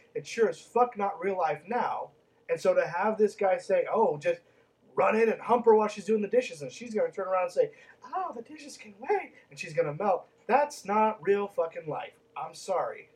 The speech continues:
It's fucking not. And he's expecting you, wo-, women's, to make that real life for your husband. All right. Nothing wrong with, I'm not saying there's anything wrong with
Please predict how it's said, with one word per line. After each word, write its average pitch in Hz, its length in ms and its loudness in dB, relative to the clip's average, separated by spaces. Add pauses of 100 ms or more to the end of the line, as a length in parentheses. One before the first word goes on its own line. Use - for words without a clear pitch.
(160)
It's - 180 -20
fucking 165 400 -4
not. - 260 -12
And - 80 -20
he's 151 180 -14
expecting 156 560 -2
you, 147 280 -8 (160)
wo-, 127 140 -16 (220)
women's, 185 520 -14 (600)
to 277 120 -6
make 311 240 -4
that 180 200 2
real 147 140 -2
life 196 240 -2
for 277 100 -12
your 269 80 -4
husband. 311 340 -4 (480)
All 277 80 0
right. 285 160 2 (360)
Nothing 285 260 4
wrong 311 180 4
with, 226 140 -4 (120)
I'm 294 140 2
not 320 180 0
saying 262 140 4
there's 226 140 2
anything 240 300 4
wrong 214 460 4 (280)
with 214 220 4